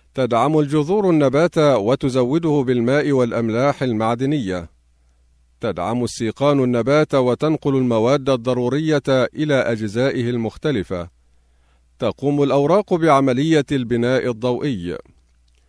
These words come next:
أفكر وأتحدث وأكتب. أولًا، الفكرة الرئيسة. لماذا تحتاج النباتات إلى الهواء والماء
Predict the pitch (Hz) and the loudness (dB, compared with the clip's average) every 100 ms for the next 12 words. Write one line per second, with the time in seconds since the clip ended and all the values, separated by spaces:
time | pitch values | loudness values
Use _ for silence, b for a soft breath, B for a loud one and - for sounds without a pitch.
0 | _ _ _ _ _ _ _ 135 110 123 | _ _ _ _ _ _ _ -4 -2 -2
1 | 135 - - 151 143 135 113 - 135 139 | -2 -4 -4 0 2 2 2 2 0 -2
2 | 123 139 135 131 135 147 139 131 143 - | -2 -2 -2 -2 -2 -2 -2 0 -4 -6
3 | 101 87 85 - _ _ _ _ _ _ | -10 -8 -10 -12 _ _ _ _ _ _
4 | - 113 92 113 135 151 - _ _ 127 | -6 -4 -2 -2 0 -2 -4 _ _ -4
5 | 110 92 135 139 135 135 143 135 131 147 | -4 -4 -6 -4 -2 -2 0 -2 -2 -2
6 | 104 - 87 87 _ _ _ _ _ _ | -4 -4 -8 -10 _ _ _ _ _ _
7 | _ _ 151 117 123 147 151 143 143 - | _ _ -4 0 2 2 2 0 -2 -2
8 | 208 185 165 147 139 127 180 165 160 151 | -2 0 2 2 2 2 0 0 -2 0
9 | 143 131 120 120 143 147 139 117 107 110 | 0 0 0 2 2 0 0 0 0 0
10 | 135 147 | -2 -2